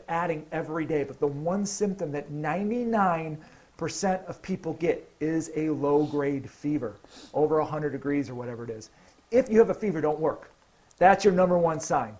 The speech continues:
Don't work if you have a fever. Protect your crew, protect yourself, protect the participants of the game.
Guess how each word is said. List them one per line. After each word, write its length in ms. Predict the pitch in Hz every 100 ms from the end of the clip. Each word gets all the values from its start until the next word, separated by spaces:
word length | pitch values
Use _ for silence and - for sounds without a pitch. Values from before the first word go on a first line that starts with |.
| -
Don't 240 | 160 180
work 240 | 175 175 170
if 80 |
you 80 | 156
have 100 | 156
a 60 | 147
fever. 480 | - 165 156 156 -
Protect 420 | 147 - 190 185
your 80 | 165
crew, 380 | - 165 160 156
protect 440 | 151 135 165 156
yourself, 520 | 131 - 170 151 143 -
protect 340 | 131 160 -
the 80 | 135
participants 640 | 139 131 135 - 131 135
of 100 | 117
the 60 | 123
game. 340 | 135 135